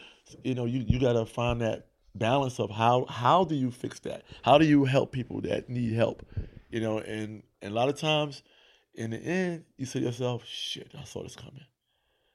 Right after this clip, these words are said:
It's like, "Fuck, I saw this coming." And you can't, like, how much do you involve yourself? Do you change your, your enti-, your entire personal life to make sure this person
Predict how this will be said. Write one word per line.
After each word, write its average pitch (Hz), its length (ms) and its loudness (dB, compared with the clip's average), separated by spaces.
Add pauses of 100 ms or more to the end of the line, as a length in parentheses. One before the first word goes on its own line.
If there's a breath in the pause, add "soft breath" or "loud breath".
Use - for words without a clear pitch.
(100)
It's - 140 -18
like, 127 140 -20
"Fuck, - 480 -20
I 147 80 -16
saw 117 200 -10
this 123 120 -10
coming." 175 320 -12 (400)
And 120 100 -6
you 117 100 -2
can't, 175 460 -6 (160)
like, 135 340 -8 (1080)
how 147 100 -2
much 160 180 -6
do 156 80 -10
you 143 140 -4
involve 139 400 0
yourself? 104 400 -6 (260 soft breath)
Do 120 60 -4
you 117 100 -2
change 143 320 -6
your, 135 160 -4
your 143 400 2
enti-, 151 340 -6
your 160 280 -2
entire 135 500 -4
personal 131 460 -10
life 117 260 -10 (380 loud breath)
to 101 80 -10
make 117 200 -8
sure 123 160 -8
this 120 200 -10
person - 300 -14